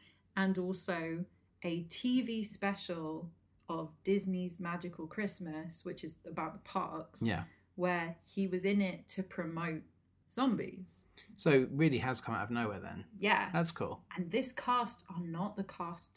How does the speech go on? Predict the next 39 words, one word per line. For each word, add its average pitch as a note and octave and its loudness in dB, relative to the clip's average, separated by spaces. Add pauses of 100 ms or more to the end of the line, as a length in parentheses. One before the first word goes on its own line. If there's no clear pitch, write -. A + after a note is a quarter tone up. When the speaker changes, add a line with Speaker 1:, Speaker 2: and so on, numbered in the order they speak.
Speaker 1:
that - -6
were D#3+ -4
in E3 -6
the - -14
pilot - -4
Speaker 2:
Yeah. G#2 0 (380)
Speaker 1:
for E3 -4
the E3 -6
T D#3+ -6
V D#3 -2
series. - -8
This F3 -4
is G3 0
a F#3 -2
completely F3 -4
different C#3+ 2
Speaker 2:
Then D3+ 12
they D3 12
would, C#3 12
Speaker 1:
cast. - -10
Speaker 2:
like, B2 2
really A#2 4
have G#2+ 0
aged G#2 -2
out G#2 6
over F#2 -4
those G2 -2
five G2+ 0
years. G#2 -4 (100)
Speaker 1:
They G3 2
definitely G3 0
would E3+ -2
have. D3+ -4
But F#3 0
one G3 2
of F#3 -2
the F#3+ -4
things F#3+ -2
that - -4